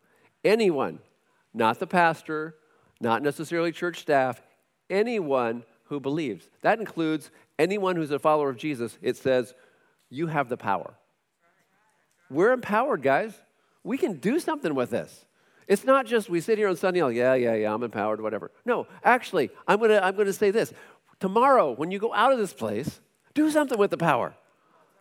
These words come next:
He inhabited you for a reason. He wants you to do something. We're supposed to change the world, right? And if we're gonna change the world, we gotta do it with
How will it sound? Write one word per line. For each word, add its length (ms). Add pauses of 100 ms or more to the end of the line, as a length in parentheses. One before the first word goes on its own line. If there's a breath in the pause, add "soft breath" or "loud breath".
(160)
He 200
inhabited 640
you 180
for 220
a 40
reason. 560 (680)
He 120
wants 260
you 80
to 100
do 220
something. 400 (240 soft breath)
We're 120
supposed 260
to 60
change 300
the 80
world, 400
right? 320 (800 soft breath)
And 120
if 100
we're 140
gonna 180
change 320
the 80
world, 300
we 60
gotta 200
do 240
it 200
with 220